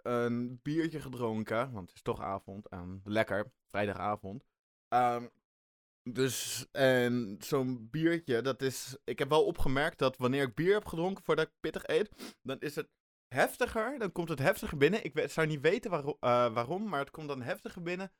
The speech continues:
dan wanneer ik, eh, wanneer ik, ja, geen bier drink.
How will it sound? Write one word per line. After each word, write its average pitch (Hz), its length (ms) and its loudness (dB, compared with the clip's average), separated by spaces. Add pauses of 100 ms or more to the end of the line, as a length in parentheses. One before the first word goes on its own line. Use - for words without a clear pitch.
(240)
dan 139 360 2
wanneer 139 460 2
ik, - 540 -4
eh, 113 320 -4 (1200)
wanneer 143 260 -2
ik, 135 160 -4 (160)
ja, 117 340 2
geen 117 500 -4 (300)
bier 110 220 -2
drink. 104 400 -6